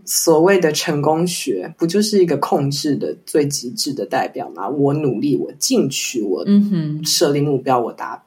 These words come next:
Speaker 1: 达标。整个世界的 narrative 基本上就是在诉说跟歌颂这样子的运作模式。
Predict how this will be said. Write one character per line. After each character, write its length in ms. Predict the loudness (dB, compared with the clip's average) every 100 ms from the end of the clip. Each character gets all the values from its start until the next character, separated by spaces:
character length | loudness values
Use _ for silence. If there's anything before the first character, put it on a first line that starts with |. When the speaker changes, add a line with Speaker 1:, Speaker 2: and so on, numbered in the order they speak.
| -6
Speaker 1:
达 200 | -6 -6
标。 420 | -8 -10 -10 -12 _ _ _
整 360 | 2 4 4 4
个 200 | 4 4
世 300 | 2 2 2
界 200 | 4 4
的 120 | 4
narrative 720 | 4 4 4 2 -2 -4 -4 -8 -16
基 160 | -4 -2
本 200 | 0 0
上 220 | 0 -2
就 80 | -2
是 80 | -2
在 160 | -2
诉 320 | -2 0 0 0
说 420 | -2 -2 0 -2
跟 220 | -6 -6 -4
歌 200 | 0 0
颂 280 | 2 -2 -2
这 140 | -4
样 180 | -4 -4
子 160 | -8 -12
的 280 | -12 -14 -14 0
运 120 | 4
作 160 | 6 4
模 140 | 0
式。 340 | -4 -4 -4